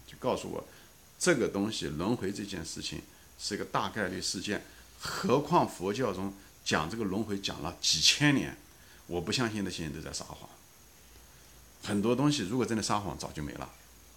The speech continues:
假的东西它存在不了那么久远，我不是说假的东西一定不能够存在，但是就这几个独立的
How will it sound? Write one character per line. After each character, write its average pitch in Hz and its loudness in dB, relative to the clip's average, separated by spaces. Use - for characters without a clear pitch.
假 - 0
的 73 -6
东 127 -4
西 127 -6
它 107 -12
存 - -8
在 120 -4
不 - -6
了 80 -8
那 73 -6
么 78 -6
久 - -10
远， 82 -8
我 - -6
不 104 -2
是 135 -2
说 143 -4
假 - -4
的 87 -4
东 127 -2
西 113 -4
一 98 0
定 143 2
不 - -4
能 - -10
够 82 -10
存 - -16
在， - -14
但 123 6
是 120 -2
就 175 0
这 170 4
几 - 0
个 120 2
独 127 6
立 160 4
的 - -4